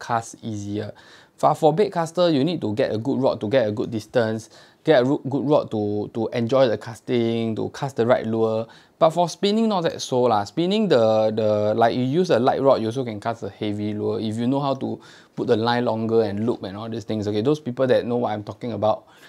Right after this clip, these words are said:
uh, you all will understand lah. It's very hard to say without demonstration, but for spinning is more, definitely is easier to use.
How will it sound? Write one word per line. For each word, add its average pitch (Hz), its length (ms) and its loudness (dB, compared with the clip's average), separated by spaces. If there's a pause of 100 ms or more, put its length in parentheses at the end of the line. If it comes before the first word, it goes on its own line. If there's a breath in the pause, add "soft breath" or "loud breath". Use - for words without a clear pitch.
(180 soft breath)
uh, 104 260 -4
you 110 140 2
all 123 140 6
will - 40 2
understand 107 520 0
lah. 101 120 -6
It's 113 200 -4
very 160 120 4
hard 175 240 0
to 107 320 -2 (340 loud breath)
say 151 300 2
without 123 400 0
demonstration, 110 640 0
but 123 260 4 (400 soft breath)
for 170 220 4
spinning 208 540 0
is - 500 -6 (220)
more, 151 560 4
definitely 156 460 2
is - 260 -6
easier 127 300 2
to 131 100 -2
use. 110 460 -4